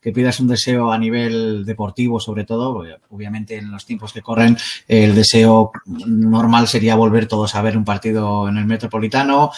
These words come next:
todos juntos, como peña, con nuestro autobús, con nuestras cosas. Está claro que, que el tema del covid, eh, <laughs> el deseo sería ese, pero a nivel deportivo, que es lo que, a lo que voy,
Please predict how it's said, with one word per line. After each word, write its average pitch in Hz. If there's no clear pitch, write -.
todos 113
juntos, 135
como 104
peña, 127
con 117
nuestro 101
autobús, 117
con 113
nuestras 95
cosas. 120
Está -
claro 113
que, 117
que -
el 101
tema 117
del 110
covid, 117
eh, 104
<laughs> 160
el 143
deseo 131
sería 127
ese, 107
pero 113
a 120
nivel 127
deportivo, 147
que 127
es 113
lo 123
que, 110
a 107
lo 104
que 110
voy, 135